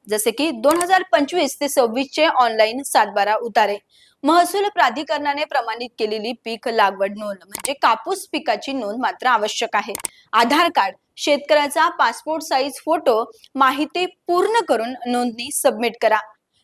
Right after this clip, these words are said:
ते केल्यानंतर तुम्ही सीसीआयच्या शासकीय खरेदी केंद्रावर हमी भावाने कापूस विक्री करण्यासाठी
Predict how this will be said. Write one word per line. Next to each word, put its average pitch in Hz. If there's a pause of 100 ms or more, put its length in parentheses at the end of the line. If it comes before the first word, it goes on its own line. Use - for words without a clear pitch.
(140)
ते 269
केल्यानंतर 254 (100)
तुम्ही 247
सीसीआयच्या 339
शासकीय 349
खरेदी 285
केंद्रावर 233 (180)
हमी 269
भावाने 247 (100)
कापूस 311
विक्री 311
करण्यासाठी 226